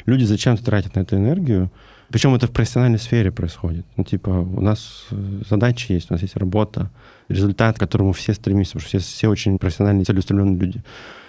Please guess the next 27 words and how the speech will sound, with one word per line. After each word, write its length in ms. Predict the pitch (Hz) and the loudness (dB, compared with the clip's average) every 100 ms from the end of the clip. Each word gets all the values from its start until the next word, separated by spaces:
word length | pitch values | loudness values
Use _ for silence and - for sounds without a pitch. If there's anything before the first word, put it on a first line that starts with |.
| - 110 | -8 -2
Я 160 | 113 | 0
считаю, 200 | 117 117 | 0 0
что 180 | - 101 | -2 0
лучше, 220 | 113 - | 0 2
я 80 | 107 | 2
не 80 | 113 | 2
буду 160 | 123 | 2
даже 160 | 107 104 | 2 2
вникать 420 | 101 113 - 87 | 2 0 2 -2
в 60 | - | 0
то, 100 | 107 | -6
что 160 | - | -6
там 160 | - 87 | -4 -2
происходит, 420 | - 90 - 156 | -2 -2 0 0
я 60 | 98 | 0
лучше 160 | 98 | 0
пойду 140 | - 110 | 0 0
это 100 | 110 | 2
время 180 | 95 101 | 0 0
потрачу 400 | - 104 - 92 | 0 0 0 -2
на 320 | 87 90 92 | 0 -2 -4
свою 200 | - 92 | -2 0
работу, 360 | 92 120 120 | 2 0 0
на 60 | 92 | -4
что-то 260 | - 90 98 | -4 -8 -4
сделать 240 | 98 92 | -2 -2
полезное. 460 | - 92 87 101 | -2 -2 -2 -4